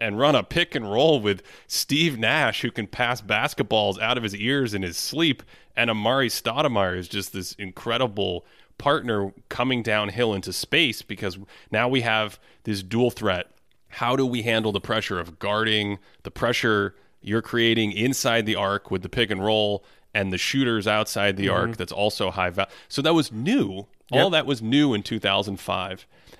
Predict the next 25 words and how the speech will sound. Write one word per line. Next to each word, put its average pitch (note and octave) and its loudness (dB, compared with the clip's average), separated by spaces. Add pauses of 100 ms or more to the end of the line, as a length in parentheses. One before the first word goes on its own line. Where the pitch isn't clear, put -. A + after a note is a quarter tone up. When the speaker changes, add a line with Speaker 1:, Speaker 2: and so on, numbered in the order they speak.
Speaker 1:
And A#2 0
as B2 -2
you A#2+ -2
fast C3+ 0
forward A#2+ 0
through A2+ -4
time, A#2+ 2
and F#2+ 0
I'll F#2+ 2
let G#2 0
you, F#2+ -4 (140)
um, F2+ -2 (140)
kind G#2 -2
of F2+ -8
put B2 -2
some F#2 -10
color A#2 2
on F2+ 2
this F2+ -6 (100)
as F#2 -2
you, F#2 -10
as F2 -6
you F2 -10
see - -6
fit, G#2 0